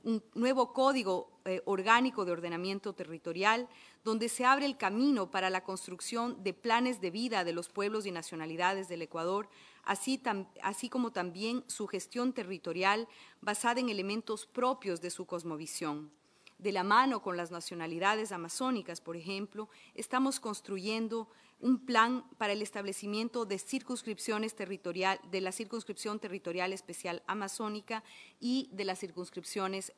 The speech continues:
territoriales indígenas. Asimismo, el Ecuador ha construido sistemas de información desagregados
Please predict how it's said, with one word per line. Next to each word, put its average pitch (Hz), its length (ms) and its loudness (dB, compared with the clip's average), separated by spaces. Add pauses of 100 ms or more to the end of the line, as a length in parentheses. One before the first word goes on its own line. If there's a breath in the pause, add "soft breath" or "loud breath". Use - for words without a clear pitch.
territoriales 170 880 -4
indígenas. 151 800 -10 (1600 soft breath)
Asimismo, 220 800 2 (100)
el 202 140 -2
Ecuador 220 540 4
ha 220 140 6
construido 233 600 0
sistemas 233 500 0
de 214 60 -4
información 190 580 -4
desagregados 208 960 6